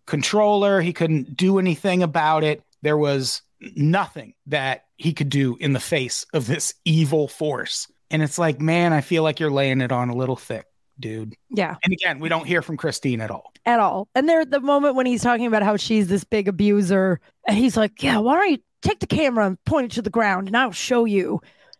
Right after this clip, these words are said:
Speaker 2: Like, so are we? Are
Speaker 1: That, that scene was interesting, though, because it's in the trailer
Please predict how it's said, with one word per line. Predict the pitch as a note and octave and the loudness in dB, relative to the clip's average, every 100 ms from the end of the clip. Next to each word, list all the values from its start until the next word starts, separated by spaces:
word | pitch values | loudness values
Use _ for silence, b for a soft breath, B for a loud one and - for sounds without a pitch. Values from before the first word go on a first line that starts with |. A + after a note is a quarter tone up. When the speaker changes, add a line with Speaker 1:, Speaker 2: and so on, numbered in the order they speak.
| b - | b -2
Speaker 2:
Like, | C4 B3 | -2 -4
so | - - - F#4 F4 C4+ G#3 F#3+ E3 - - | -12 -10 -2 2 4 4 2 0 -6 -18 -4
are | G#3+ | 0
we? | G3 G3 | 2 4
Are | G3+ | 4
Speaker 1:
That, | B3+ - D4+ - D4 _ _ | 2 0 -2 -12 -20 _ _
that | F#3 B3+ D#4+ | -2 -2 -2
scene | - - E4+ C#4+ | -2 2 4 4
was | G3+ D#3+ | 4 2
interesting, | F3 - E3+ C3 - D3 C3+ | 0 0 0 0 -2 -4 0
though, | B2+ G2+ - - | -2 -2 -8 -4
because | F3+ E3 G3+ F3+ D#3+ - _ _ - | -4 0 0 0 0 -8 _ _ -4
it's | G3 - - | -4 -4 -2
in | A3 C#4+ | 0 2
the | E4 | 0
trailer | - - G#3 F#3+ G#3 D#3+ A2 F#2+ | -2 -2 0 2 2 0 -4 -8